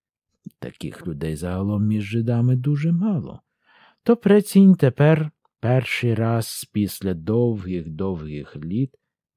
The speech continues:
не стямився і пустив волю всім вражінням свого життя,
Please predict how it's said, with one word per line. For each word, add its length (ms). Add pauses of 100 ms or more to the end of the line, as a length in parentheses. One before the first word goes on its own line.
не 220
стямився 920 (480)
і 120
пустив 680
волю 420
всім 480
вражінням 800
свого 560
життя, 720